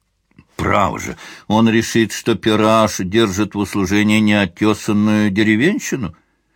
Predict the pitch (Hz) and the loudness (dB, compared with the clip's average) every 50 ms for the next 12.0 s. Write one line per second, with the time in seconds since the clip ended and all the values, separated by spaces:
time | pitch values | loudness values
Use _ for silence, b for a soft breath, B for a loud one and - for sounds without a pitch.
0 | _ _ - - - 104 87 80 - - 90 85 98 117 135 131 - 180 190 202 | _ _ -12 -6 -2 -2 -2 -2 -4 -4 -2 0 0 0 -2 -2 0 -2 0 0
1 | 196 208 202 208 196 170 156 - 151 135 - - 110 107 117 117 - - - 110 | 0 0 0 2 2 0 0 0 -2 -2 -2 -2 0 0 0 0 0 -2 -4 -4
2 | 101 - - 117 117 101 - 110 110 110 101 90 b b b b b - - - | -4 -2 0 0 0 0 0 0 2 2 0 -2 b b b b b -10 -4 -4
3 | 220 196 165 143 143 123 98 110 107 101 104 107 113 113 110 104 90 92 92 92 | -2 -2 0 0 0 2 2 2 2 4 4 4 4 4 2 2 0 0 0 2
4 | 90 90 90 82 - 92 95 92 - - - 92 - 98 90 90 170 202 220 220 | 2 0 -2 -2 -4 -4 -4 -4 -6 -6 -6 -4 -2 -2 -2 -2 -2 -2 -2 -2
5 | 233 208 202 208 202 B B B B B B B B B B B - 113 120 120 | -2 -2 -2 -2 -2 B B B B B B B B B B B -2 0 2 4
6 | 123 127 127 127 135 175 214 220 226 226 196 - 175 185 180 180 - - - 180 | 2 2 2 0 0 0 0 0 0 0 -2 0 0 0 0 0 -4 -6 -2 0
7 | 175 180 170 160 - - b b b b b - - 156 147 170 175 170 180 170 | 0 0 0 -2 -6 -14 b b b b b -8 -6 -4 0 0 0 2 2 0
8 | 160 160 165 156 - 131 - - 117 110 104 - - 80 78 - - - 71 64 | 2 0 0 0 -2 -6 -6 -4 -6 -6 -6 -6 -6 -6 -6 -6 -6 -6 -8 -8
9 | B B B B B - 117 170 196 190 - 302 226 196 190 185 190 170 170 143 | B B B B B 0 0 0 0 0 -2 -2 -2 0 0 0 -2 -2 -2 -4
10 | 113 117 135 156 156 - 175 160 160 147 127 - - 98 98 95 101 - - - | -2 -2 -4 -4 -4 -4 -6 -4 -4 -4 -6 -6 -4 -4 -2 -2 -2 -4 -8 -8
11 | 110 95 92 101 85 - 90 69 64 62 53 - - - - 67 67 65 65 | -6 -4 -4 -4 -4 -6 -8 -8 -8 -8 -10 -12 -14 -12 -10 -10 -10 -10 -12